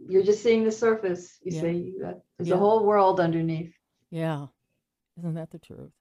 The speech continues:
Speaker 2: It's just interesting to me. And it's amazing how much it takes you out of your time zone, too. So you lose
Speaker 1: Yeah.
Speaker 2: all sense of time, and you may be doing things, you know, out of order, and you don't know you're doing it.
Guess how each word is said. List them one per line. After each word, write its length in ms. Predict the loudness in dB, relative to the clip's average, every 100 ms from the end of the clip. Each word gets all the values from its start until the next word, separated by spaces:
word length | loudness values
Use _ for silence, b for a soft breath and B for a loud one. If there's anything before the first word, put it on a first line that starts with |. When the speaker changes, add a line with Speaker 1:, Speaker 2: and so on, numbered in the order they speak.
| _ _
Speaker 2:
It's 140 | -20 -20 _
just 140 | -20 _ _ _ _
interesting 540 | -12 -12 -18 -20 -20 -20
to 120 | -16
me. 240 | -14 -14 -18 _ _ _ _ _
And 220 | -16 -16 -18 _ _ _ -16
it's 220 | -16 -14
amazing 400 | -14 -12 -12 -12
how 140 | -12
much 220 | -12 -14
it 80 | -16
takes 260 | -14 -14 -14
you 80 | -8
out 140 | -6 -6
of 80 |
your 140 | -8 -10
time 500 | -10 -4 -2 0 0
zone, 360 | -2 -6 -10
too. 340 | -8 -6 -6 -8
So 140 | -12
you 200 | -10 -8
lose 220 | -4 0
Speaker 1:
Yeah. 200 | 2 2 0
Speaker 2:
all 260 | -2 0 -2
sense 340 | -4 -6 -6 -8
of 140 | -16
time, 520 | -10 -4 -2 -2 -2 -6 _ _ _ _ _
and 300 | -8 -6 -6 -10
you 140 | -10 -8
may 140 | -6
be 120 | -6 -8
doing 360 | -6 -6 -8
things, 580 | -10 -8 -6 -6 -8 -16 _ _ _ _
you 100 | -6
know, 180 | -4 -4 -2
out 160 | -2
of 120 | -2 -4
order, 320 | -4 -4 -2
and 120 | -4 -4
you 80 |
don't 180 | -4 -6
know 80 | -6
you're 160 | -4 -2
doing 320 | 0 0 0
it. 240 | 0 -2